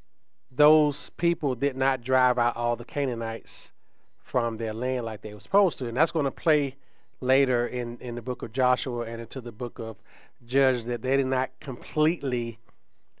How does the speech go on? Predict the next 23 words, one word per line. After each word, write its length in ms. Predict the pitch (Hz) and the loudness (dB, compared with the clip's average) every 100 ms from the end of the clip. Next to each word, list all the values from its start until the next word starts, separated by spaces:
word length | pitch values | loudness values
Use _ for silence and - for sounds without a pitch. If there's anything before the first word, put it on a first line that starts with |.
| - - | -14 2
dispossess 880 | 139 135 - 135 107 131 123 110 - | 4 4 0 -4 0 2 2 0 -6
those, 440 | 110 120 117 110 | -2 0 0 -2
uh, 100 | 113 | -4
nations 500 | 113 123 123 127 113 | -2 -2 0 -2 -4
like 240 | 113 110 104 | -4 -4 -2
they, 360 | 117 110 110 - - - - 127 | -4 -4 -6 -10 -14 -16 -10 -6
uh, 120 | 117 | -4
were 200 | 117 117 | 0 0
supposed, 760 | - 117 131 117 110 110 - - - - - 117 | -2 -8 0 0 0 -4 -10 -12 -14 -14 -14 -10
uh, 160 | 110 | -10
to 120 | - | -8
do. 280 | 123 156 135 | 4 6 6
So 480 | - 131 120 117 110 - - - - - - - - - - - - - - - - | 2 2 4 2 -2 -10 -16 -16 -14 -16 -16 -16 -14 -14 -16 -14 -16 -16 -16 -16 -6
it's 160 | 127 | -4
not 200 | 123 135 | 2 2
because 400 | 127 - 131 123 | 2 0 2 4
of 140 | 120 110 | 0 -4
their 180 | 120 113 | -4 0
worthiness, 540 | 120 123 120 110 107 | 0 0 0 -6 -8
because, 600 | 113 120 110 110 110 - | -10 -4 -2 -2 -4 -10
because 320 | 104 104 110 110 | -14 -4 -4 -2
they're 180 | 113 | -2
not. 240 | 113 147 | -2 -2